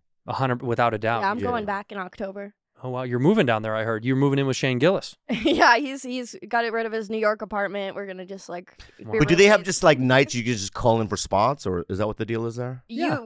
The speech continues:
Speaker 2: ca-, anytime you wanna go, they would love to see you. I
Speaker 3: I know, but
Speaker 2: remember
Speaker 3: do I call,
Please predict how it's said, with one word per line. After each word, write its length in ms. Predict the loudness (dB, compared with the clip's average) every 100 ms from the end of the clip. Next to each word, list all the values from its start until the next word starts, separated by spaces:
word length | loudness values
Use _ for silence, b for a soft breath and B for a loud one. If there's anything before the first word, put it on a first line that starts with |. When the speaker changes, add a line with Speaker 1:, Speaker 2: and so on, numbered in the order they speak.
| -8
Speaker 2:
ca-, 100 | -8
anytime 600 | -2 0 0 -2 -2 -2
you 120 | -2 -4
wanna 240 | -2 -2
go, 340 | 2 2 2 0
they 180 | -2
would 160 | -2 -4
love 420 | -6 -2 0 0
to 100 | -4
see 180 | -10 -6
you. 80 | 0
I 120 | 2
Speaker 3:
I 120 | 4
know, 80 | 6
but 80 | 6
Speaker 2:
remember 120 | 4
Speaker 3:
do 140 | 4 4
I 80 | 4
call, 260 | 4 4